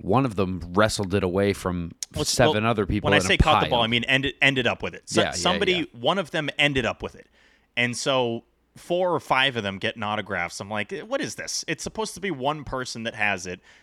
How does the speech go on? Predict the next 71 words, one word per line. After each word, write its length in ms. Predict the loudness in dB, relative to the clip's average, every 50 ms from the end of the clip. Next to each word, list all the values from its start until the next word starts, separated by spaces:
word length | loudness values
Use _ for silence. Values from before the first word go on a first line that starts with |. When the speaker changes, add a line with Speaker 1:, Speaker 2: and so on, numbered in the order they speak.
| _ -4
Speaker 2:
And 120 | 0 0
I 40 | 0
think 240 | 0 -2 -4 -2 0
one 180 | 0 0 0
of 60 | 0
the 80 | -2 -2
kids 260 | 0 0 -2 -2 0
got 160 | 0 0 0
interviewed, 360 | 2 0 -2 -4 -4 -6 -6 -6
and 60 | -6
he's 140 | -10 -10 -10
probably 300 | -6 -4 -4 -4 -2 -4
the 80 | -6
one 160 | -6 -8 -8
that 100 | -10 -10 -2 0
actually 320 | 0 0 0 -2 -10 -8
got 160 | -6 -6 -6 -6
the 80 | -8
ball. 400 | -8 -8 -10 -10 -8 -8 -8 -10 -10 -8
Speaker 1:
Right. 220 | -8 -8 -8 -8 -8
Speaker 2:
And 120 | -6 -4
he's 160 | -2 -4 -2 0
there 180 | 0 0 0
with 140 | 0 -2 -6
his 100 | -6 -8
buddies. 320 | -6 -4 -4 -4 -4 -4
So 140 | -2 -2 -2
if 100 | 0 0
anything, 300 | 0 0 0 0 0 0
I, 80 | 0 0
I, 240 | 2 0 0 0 0
I 40 | -2
think 220 | -2 -4 -4 -4
it's, 200 | -6 -6 -6 -8
you 80 | -4 -4
know, 100 | -4 -4
props 320 | -4 -4 -6 -6 -6 -6
to 80 | -6 -4
him 160 | -4 -4 -4
for 140 | -6 -8 -4
getting 180 | -2 -2 -2 -4
his 100 | -6 -8
buddies 260 | -4 -4 -4 -4 -4
some 140 | -6 -6 -6
autographs 400 | -6 -8 -8 -8 -8 -8 -8 -8
and 80 | -12 -10
all 80 | -8
Speaker 1:
Mm-hmm. 80 | -8 -6
Speaker 2:
that. 220 | -4 -4 -4 -4 -8 -20 -20 -20 -12
People 220 | -12 -10 -8 -6 -6
were 100 | -6 -4
losing 340 | -4 -2 -4 -4 -4 -6 -8
their 100 | -8 -6
mind 320 | -6 -6 -4 -4 -4 -4
over 260 | -4 -8 -8 -8 -10
it, 100 | -10 -10
being 200 | -8 -8 -8 -8
like, 140 | -8 -10 -10 -8
"Oh, 100 | -6 -6
you 80 | -6 -6
should 160 | -8 -10 -12
sell 220 | -10 -8 -6 -6 -6
it. 80 | -6
You 40 | -8
should 140 | -12 -12 -10
do 140 | -10 -8 -8
this, 160 | -8 -8 -8
that, 160 | -8 -10 -8
the 100 | -8 -10
other 140 | -8 -8 -10
thing." 320 | -10 -10 -10 -10 -10 -12